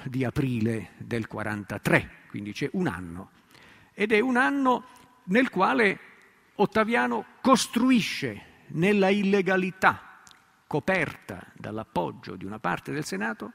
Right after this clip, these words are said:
la sua carriera. Per comprendere la situazione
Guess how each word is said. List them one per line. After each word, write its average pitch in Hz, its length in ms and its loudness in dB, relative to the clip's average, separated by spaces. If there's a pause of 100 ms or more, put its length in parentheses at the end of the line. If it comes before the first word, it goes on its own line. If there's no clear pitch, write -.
(300)
la - 140 -10
sua 143 280 -8 (160)
carriera. - 460 -16 (1900)
Per 196 200 2
comprendere 156 640 4
la 120 100 0
situazione 131 720 -2